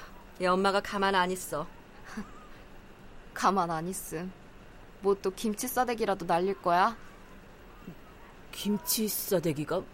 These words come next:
Speaker 3: 뭐야?
Speaker 2: 그거 우리 엄마 개인기예요, 쌤.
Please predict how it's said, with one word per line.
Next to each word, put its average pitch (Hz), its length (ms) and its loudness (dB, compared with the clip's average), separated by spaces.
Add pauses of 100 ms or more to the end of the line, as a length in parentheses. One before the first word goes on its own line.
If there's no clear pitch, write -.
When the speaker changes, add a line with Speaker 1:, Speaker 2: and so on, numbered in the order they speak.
(180)
Speaker 3:
뭐야? 180 440 -2 (1000)
Speaker 2:
그거 190 260 -8
우리 160 260 -6
엄마 202 320 -4
개인기예요, 185 760 -2
쌤. 135 260 -12